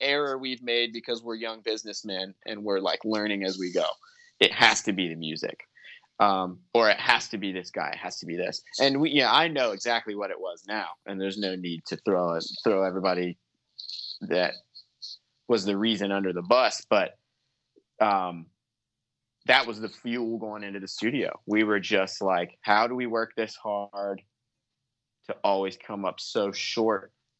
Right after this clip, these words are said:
on the other end of it, on the, on the personal end of it?" Um, and then we went into the studio, and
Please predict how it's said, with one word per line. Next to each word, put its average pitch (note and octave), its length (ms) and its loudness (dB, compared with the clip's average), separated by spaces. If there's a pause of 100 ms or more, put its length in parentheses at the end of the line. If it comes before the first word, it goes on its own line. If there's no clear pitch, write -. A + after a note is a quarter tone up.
(100)
on G#2 200 2
the G#2 100 0
other G2 220 0
end G2+ 120 -2
of F2+ 80 -6
it, - 160 -6
on G2 140 -4
the, E2+ 140 -8 (100)
on F#2 120 0
the E2+ 60 -6
personal F#2 640 0 (360)
end G#2+ 180 4
of - 140 -4
it?" - 160 0 (440)
Um, G2 500 2 (360)
and G2+ 100 2
then G2 120 0
we G#2 80 2
went G2+ 180 2
into G2 140 2
the F#2+ 80 -2
studio, A2 480 2
and F#2+ 320 0